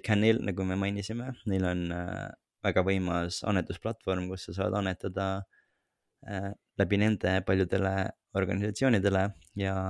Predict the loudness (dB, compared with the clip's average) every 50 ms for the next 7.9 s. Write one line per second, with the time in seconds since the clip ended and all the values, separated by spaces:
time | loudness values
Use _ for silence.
0 | -2 -4 -4 -2 0 2 2 2 2 0 -2 -2 0 0 0 0 0 -2 -4 -4
1 | -6 -8 -6 -4 -4 -6 -4 -2 -2 2 2 4 4 4 2 2 2 2 0 0
2 | 0 -2 -4 -6 -4 -4 -2 -2 -2 -2 -2 -2 -2 -2 -2 -2 -2 -4 -8 -12
3 | _ _ _ _ _ _ _ _ _ _ _ _ 0 2 2 4 4 4 4 6
4 | 4 2 2 0 0 0 0 0 -4 -8 -10 -6 -4 -4 -2 -2 -2 -4 -4 -2
5 | 0 2 2 2 2 0 0 -2 -4 -6 -8 _ _ _ _ _ -2 0 2 2
6 | 2 2 2 2 2 0 -2 -2 -2 -4 -6 -8 -2 -4 -4 -4 -2 -8 -6 -4
7 | -2 -2 -2 -2 -4 -6 -6 -8 -6 -4 -2 -2 -2 -2 -4 -4 -6